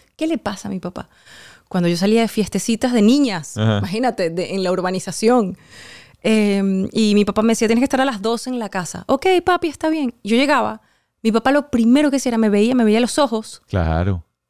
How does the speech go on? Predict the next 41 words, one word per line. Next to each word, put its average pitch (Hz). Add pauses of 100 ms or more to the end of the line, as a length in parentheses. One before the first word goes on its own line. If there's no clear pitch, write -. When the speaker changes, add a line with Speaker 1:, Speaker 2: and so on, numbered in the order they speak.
(140)
Speaker 1:
Y 220
decía, 240
"Ok, 392 (220)
vete 220
a 247
descansar". 196 (580)
Con 285
el 277
tiempo 302
yo 254
le 254
decía, 247
"Mamá, 285
¿por 262
qué 285
papá 349
me 285
veía 247
tanto 254
los 240
meses?". 247
"Simplemente 294
Speaker 2:
Obvio. 208
Speaker 1:
para 208
saber 214
si 220
habías 220
consumido 202
o -
no". 175 (360)
Mi 208
papá 214
tenía 226
una 233
forma 208
de 208
reconocer 180
eso 196
en 202
las 202
personas, 180